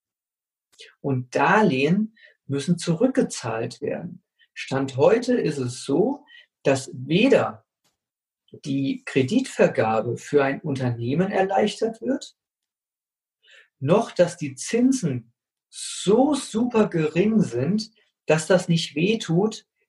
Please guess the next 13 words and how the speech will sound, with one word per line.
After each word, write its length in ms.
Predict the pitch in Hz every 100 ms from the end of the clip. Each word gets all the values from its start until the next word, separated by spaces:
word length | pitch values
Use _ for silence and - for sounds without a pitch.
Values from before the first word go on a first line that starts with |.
| -
dieses 380 | 160 160 160 -
Darlehen 600 | 135 165 185 160 170 180
zurückzuzahlen. 1120 | - 165 254 - 185 - - 123 117 127 - _ _ _
Und 240 | 143 143 165
diese 200 | 156 156
ganzen 480 | 170 208 226 185
Darlehen 720 | - 143 175 226 226 233 220 -
müssen 540 | 139 160 254 269 254
zurückgezahlt 920 | - 156 131 123 135 - 117 - - -
werden. 320 | - - - - - -
Ich 200 | 139 -
kenne 360 | 202 220 262
Unternehmer, 840 | 240 190 175 131 117 120 143 240